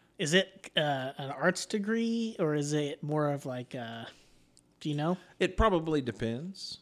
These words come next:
Speaker 2: You know, if you're getting a business degree, it's probably
Speaker 1: Yeah.
Speaker 2: gonna be a science degree. Um, I went to Murray State, and they had a Bachelor of Fine Arts.
Speaker 1: Okay.
Speaker 2: If, with metalsmithing as your major.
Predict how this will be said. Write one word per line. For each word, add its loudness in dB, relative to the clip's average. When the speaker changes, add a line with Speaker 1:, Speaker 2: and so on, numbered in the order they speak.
Speaker 2:
You -4
know, 0
if -4
you're 2
getting 0
a 0
business 0
degree, -4
it's -8
probably -2
Speaker 1:
Yeah. -4
Speaker 2:
gonna -2
be -4
a -4
science -4
degree. -8
Um, -4
I 6
went 6
to -2
Murray 2
State, -2
and -4
they 0
had -2
a -6
Bachelor 0
of -8
Fine -4
Arts. -10
Speaker 1:
Okay. -6
Speaker 2:
If, -2
with 4
metalsmithing 0
as -4
your -2
major. -6